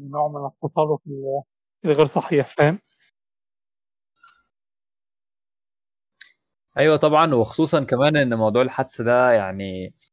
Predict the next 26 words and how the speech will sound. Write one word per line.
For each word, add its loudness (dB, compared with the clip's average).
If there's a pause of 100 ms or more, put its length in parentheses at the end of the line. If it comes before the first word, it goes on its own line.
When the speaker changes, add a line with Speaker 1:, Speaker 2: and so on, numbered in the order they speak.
(240)
Speaker 2:
يعني -2
هو 4
ماشي، -4
أنا -6
ممكن -4
لو 2
أنا 2
يعني -4
في -8
ناس 0
بتقول 0
إن -2
ال-، -8 (1300)
ال-، -2
الساينتستس -2
يعني 2
والعلماء 4
ال-، -2 (480)
اللي -2
وصلوا 0
لمستوى 0
عالي 2
جدًا 0
في -14
المجال 0
بتاعهم 0